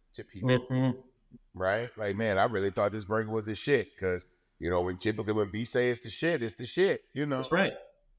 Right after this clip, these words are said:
Speaker 1: really wasn't. Now, people are, people have to take a double take to look at me.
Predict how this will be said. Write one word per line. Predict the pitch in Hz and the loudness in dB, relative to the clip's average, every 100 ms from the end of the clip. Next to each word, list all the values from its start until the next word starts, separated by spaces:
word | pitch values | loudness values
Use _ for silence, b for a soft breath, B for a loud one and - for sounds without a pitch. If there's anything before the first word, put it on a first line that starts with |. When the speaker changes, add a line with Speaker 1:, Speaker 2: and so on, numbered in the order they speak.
| _ | _
Speaker 1:
really | 135 139 | -12 -10
wasn't. | 139 180 143 92 _ | -6 -4 -6 -12 _
Now, | 110 156 175 151 120 113 - _ _ _ _ _ _ _ _ - | -10 -6 -4 -6 -8 -12 -16 _ _ _ _ _ _ _ _ -4
people | 151 143 | 0 2
are, | 120 110 - | 2 -2 -12
people | 147 160 | -2 4
have | 135 | 4
to | 117 | 2
take | 110 123 | -2 -2
a | 92 | 2
double | 123 143 120 | 2 2 2
take | 101 69 _ _ _ - | -2 -4 _ _ _ -8
to | 95 | -4
look | 90 | -4
at | 85 | -4
me. | 76 | -8